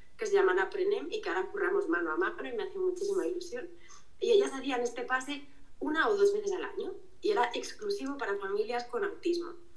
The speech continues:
Entonces, eh, era una fiesta, solamente iban familias en el espectro, se pagaba la entrada aparte a la asociación solo si eras socio, eh,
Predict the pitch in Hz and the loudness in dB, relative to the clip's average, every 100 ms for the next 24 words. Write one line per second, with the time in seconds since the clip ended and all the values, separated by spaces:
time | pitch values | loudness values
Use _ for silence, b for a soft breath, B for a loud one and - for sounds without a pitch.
0 | B B B - 427 262 262 - b b | B B B -2 0 0 -2 -6 b b
1 | - 453 403 359 - 208 285 233 - 294 | 2 8 8 8 6 4 4 0 0 0
2 | 294 - 339 - - 247 233 233 285 240 | 0 -4 -6 -8 0 4 4 2 0 0
3 | 240 214 214 202 202 196 - 202 190 175 | 0 0 0 2 4 6 4 4 2 0
4 | - 277 285 - 262 - 453 - 392 440 | -2 -6 -6 -6 -6 -4 0 4 4 4
5 | 403 381 403 403 392 370 370 - 403 403 | 4 2 2 0 0 0 -2 0 0 0
6 | 403 359 370 392 403 392 453 427 440 349 | 0 -2 -2 -4 -4 -4 -2 -4 -4 -6
7 | 339 339 339 339 - - - 277 302 - | -6 -8 -10 -12 -14 -12 -8 -4 -4 -4
8 | 262 269 277 B B B B 427 202 - | -4 -4 -4 B B B B 2 4 6